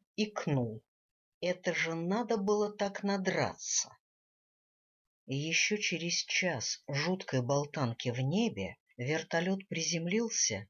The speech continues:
наподобие площадки того самого посёлка. Силуэты нефтяных вышек Михаил разглядел издалека. «Куда дальше, Михаил Евгеньевич?» «В гостиницу». Нет,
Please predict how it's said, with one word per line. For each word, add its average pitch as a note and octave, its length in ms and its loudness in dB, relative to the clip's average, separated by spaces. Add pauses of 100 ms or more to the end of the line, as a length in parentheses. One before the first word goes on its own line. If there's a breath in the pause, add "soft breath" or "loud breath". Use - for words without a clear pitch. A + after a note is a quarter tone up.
(140 loud breath)
наподобие E3+ 680 2
площадки F3+ 720 0
того E3 280 0
самого F3+ 520 2
посёлка. C#3+ 880 -2 (760)
Силуэты D3+ 680 2
нефтяных C#3+ 720 0
вышек F#3+ 680 0 (180 soft breath)
Михаил E3 760 -2
разглядел D#3 880 0
издалека. D3+ 800 -2 (840)
«Куда C3+ 400 0
дальше, D#3+ 460 0
Михаил D3+ 480 0
Евгеньевич?» A#2 960 -2 (580)
«В G#2 160 -10
гостиницу». E3 1160 0 (840)
Нет, C3 400 2